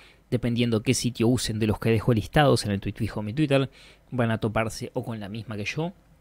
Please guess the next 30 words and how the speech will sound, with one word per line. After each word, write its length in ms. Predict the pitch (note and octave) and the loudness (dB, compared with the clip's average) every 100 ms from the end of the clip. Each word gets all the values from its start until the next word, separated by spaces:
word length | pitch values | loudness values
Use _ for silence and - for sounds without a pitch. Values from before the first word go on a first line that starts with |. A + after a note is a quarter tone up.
| - - - _ _ - | -18 -18 -18 _ _ 4
o 120 | D3+ | 6
con 160 | D3+ | 6
una 220 | D#3 D#3 B2+ | 2 0 -2
que 140 | B2 | -2
no 100 | C3 | -4
tenga 320 | - E3+ C3+ | 0 2 4
dicho 300 | A2+ A2 - | 2 0 -2
intro 420 | A#2+ A#2 B2 C#3 - - - - - | -2 -2 0 0 -2 -18 -20 -20 -2
y 100 | C3+ | 2
dure 240 | B2 A#2+ | 6 6
veintitrés 480 | A2+ A2+ A2 A2 G#2 | 6 4 2 0 0
quince. 540 | - F#2 - - A#2 - _ - - - - | -2 -8 -6 -10 -12 -14 _ -20 -20 -20 -10
Si 200 | - A#2+ | -2 2
dentro 260 | B2+ B2+ | 4 6
de 60 | A#2+ | 6
las 140 | A2 | 8
páginas 360 | - C3+ D#3 A2+ | 8 8 6 6
listadas 640 | B2+ - B2 F#2 F#2+ - | 2 6 6 6 0 -6
utilizan 480 | - A#2 B2 B2 A#2+ | -8 -2 0 0 0
una 200 | A2 A2 | 0 2
versión 420 | A2 A2 B2+ G#2 | 0 0 0 0
que 120 | - F#2+ | -4 -4
no 140 | A2+ | -2
tiene 280 | C#3 A#2+ A2+ | 2 2 4
el 60 | |
intro 320 | A#2+ A2+ G2+ F2+ | 2 2 0 -2
y 100 | G2 | 0
dure 260 | A2 G#2 | 4 4
veintitrés 440 | F#2 F#2 G2+ A#2 - | 2 -2 -2 -2 2
quince, 420 | C#3+ A2 D#3+ | 2 4 2